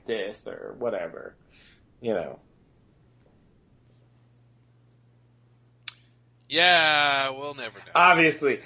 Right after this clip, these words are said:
Speaker 1: Yeah, no, it's like, it's crazy to just speculate on, like, a fake conversation that I'm imagining, but, you know,
Speaker 2: <laughs>
Speaker 1: that's, that's where I have to go, because it's like, there's just so many blanks in that,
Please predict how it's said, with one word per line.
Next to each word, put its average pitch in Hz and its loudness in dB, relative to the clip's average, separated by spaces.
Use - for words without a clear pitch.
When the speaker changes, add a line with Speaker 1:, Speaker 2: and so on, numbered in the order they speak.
Speaker 1:
Yeah, 196 8
no, 190 8
it's 151 -4
like, 156 2
it's 175 -8
crazy 208 -4
to 147 -6
just 147 -10
speculate 127 0
on, 123 -2
like, 113 -4
a 117 -4
fake 117 -4
conversation 120 -6
that 107 -6
I'm 110 -4
imagining, 107 -6
but, 110 2
you 170 2
know, 156 6
Speaker 2:
<laughs> - -20
Speaker 1:
that's, 170 4
that's 175 2
where 165 2
I 156 4
have 151 -2
to 160 -8
go, 156 2
because 135 -8
it's 127 -14
like, 123 -2
there's 131 -6
just - -16
so 143 -2
many 131 -8
blanks 120 -4
in 117 -10
that, 101 -6